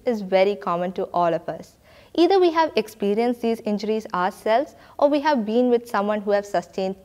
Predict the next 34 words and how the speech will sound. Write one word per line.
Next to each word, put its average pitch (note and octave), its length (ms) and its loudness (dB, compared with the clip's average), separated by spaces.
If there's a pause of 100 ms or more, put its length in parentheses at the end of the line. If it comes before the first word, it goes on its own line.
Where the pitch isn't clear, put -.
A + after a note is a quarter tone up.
these F#3 240 -4
injuries. E3+ 580 -6 (360)
So - 140 2
today, D4+ 460 2 (100)
to A3+ 160 0
understand G3+ 500 -2
more G3+ 300 2
about F3+ 400 2
this F3 260 -2 (200)
sports D#4 400 6
injuries G#3 560 -2
and F#3 180 -6
ways G3+ 220 2
to C4+ 120 -2
prevent A3 440 2
them, E3 240 -2 (340)
we C4+ 120 2
have A3 280 0
an G3 160 -2
orthopedic G#3 560 -2
surgeon F#3 540 -2 (200)
with C4 160 0
thirteen C4+ 440 4
years G3 280 2
of F#3 200 -2
work F#3 240 4
experience, D#3+ 720 -4 (300)
Doctor A3 340 2
Prakash G3 580 0
Kurtukudi. E3+ 680 -2 (840)
He E4 140 4
is D#4+ 100 0
currently D#4 460 2
working A3 480 2